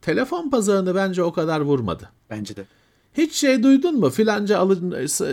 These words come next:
Speaker 1: işte Note bilmem kaç alacaktım da bulamadım. Apple
Speaker 2: Hı.
Speaker 1: bilmem kaç alacaktım da bulamadım." Hiç öyle bir şikayet ben denk gelmedim. Ben denk gelmedim
Speaker 2: Hı hı.
Speaker 1: şimdi. Ama ben görmedim yani.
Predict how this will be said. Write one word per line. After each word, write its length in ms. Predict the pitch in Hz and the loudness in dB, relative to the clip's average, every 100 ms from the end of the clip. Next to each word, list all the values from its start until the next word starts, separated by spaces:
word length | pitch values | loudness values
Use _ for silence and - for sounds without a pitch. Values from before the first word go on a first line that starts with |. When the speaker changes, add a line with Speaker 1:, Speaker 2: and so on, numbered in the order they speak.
| 131 | -4
Speaker 1:
işte 280 | 135 - 175 | -4 -2 0
Note 280 | 180 190 - | 2 0 -2
bilmem 360 | 185 175 170 180 | -6 -4 -6 -4
kaç 220 | 196 190 | -4 -2
alacaktım 640 | 165 160 165 160 196 190 | -2 -2 -4 -2 -4 -2
da 140 | 160 | -2
bulamadım. 460 | 160 165 156 95 87 _ _ | 0 0 0 -4 -6 _ _
Apple 300 | - 139 180 | -6 -2 0
Speaker 2:
Hı. 140 | 175 | 0
Speaker 1:
bilmem 340 | 170 165 170 165 | -2 -4 -6 -4
kaç 220 | 185 175 | -4 -2
alacaktım 580 | 160 147 151 147 180 175 | -4 -2 -4 -4 -4 -2
da 160 | 151 | -2
bulamadım." 500 | 147 165 156 98 78 - _ _ _ _ - | 0 0 0 -2 -4 -12 _ _ _ _ -6
Hiç 160 | 320 302 | -2 0
öyle 260 | 233 170 | 2 0
bir 60 | 143 | -2
şikayet 560 | 156 147 135 165 214 | -4 -2 0 0 -2
ben 220 | 208 190 254 | -4 -4 -4
denk 240 | 349 320 | -8 -4
gelmedim. 400 | 302 208 104 - _ _ - | -2 -2 -2 -6 _ _ -6
Ben 240 | 269 196 | -4 -2
denk 200 | 107 87 | -4 -4
gelmedim 300 | - - 98 | -8 -8 -8
Speaker 2:
Hı 20 | 107 | -10
hı. 40 | |
Speaker 1:
şimdi. 260 | - - - | -12 -14 -14
Ama 200 | 302 311 | -12 -10
ben 400 | 339 254 - 202 | -10 -12 -10 -2
görmedim 500 | 254 349 294 123 98 | 0 0 -2 -4 -4
yani. 280 | 76 80 | -6 -8